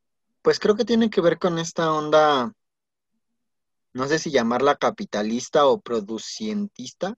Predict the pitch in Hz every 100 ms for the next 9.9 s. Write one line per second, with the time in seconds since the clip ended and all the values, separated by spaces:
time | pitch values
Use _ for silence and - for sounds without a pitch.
0 | _ 143 - 123 - - 147 170 170 170
1 | 180 151 135 - 147 175 175 156 - 160
2 | 160 - 147 143 - 147 139 127 117 _
3 | _ _ _ _ _ - 156 151 - 151
4 | 147 147 - - 185 185 190 226 254 -
5 | _ _ _ _ _ _ _ _ _ _
6 | - 165 - 190 180 165 139 139 147 165
7 | 165 - 135 147 175 170 - - _ _
8 | - 139 135 127 143 147 156 143 147 147
9 | 156 - 151 131 120 151 156 -